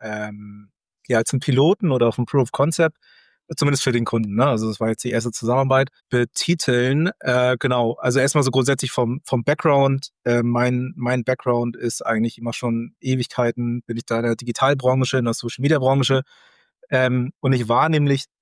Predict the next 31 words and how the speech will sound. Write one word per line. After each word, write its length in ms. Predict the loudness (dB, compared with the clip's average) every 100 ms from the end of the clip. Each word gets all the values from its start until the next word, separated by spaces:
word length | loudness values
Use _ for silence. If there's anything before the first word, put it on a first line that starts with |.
| _ _
als, 480 | 0 2 0 -6 -2
äh, 280 | 0 2 2
direkt 260 | 0 0 0
nach 80 | -2
meinem 180 | -2
Studium 580 | -4 -4 0 2 2 2
war 320 | 2 2 2
Facelift 460 | 0 -2 -2 -4 -6
mein 120 | -4
erster 260 | 0 0 0
Arbeitgeber 560 | 0 0 -2 -4 -4 -10
tatsächlich. 560 | -12 -8 -8 -8 -16 -10
Also, 240 | -6 -4 -6 _ _ _ _ _ _
ähm, 440 | -4 -2 -4 -8 -6
ich 100 | -2
war 80 |
da 120 | 0 0
ganz, 420 | -2 -2 -6 -6
äh, 100 | -4
noch 160 | -2 -2
ganz 260 | 0 0 -4
früh, 380 | -2 2 4
als, 440 | 2 0 -2 -4 -6
äh, 280 | -2 -2 -2
als 160 | -4 -6
das 100 | -4
Funding 280 | -2 2 2
noch 100 | 2
nicht 180 | 2 2
da 220 | 2 4
war, 240 | 2 2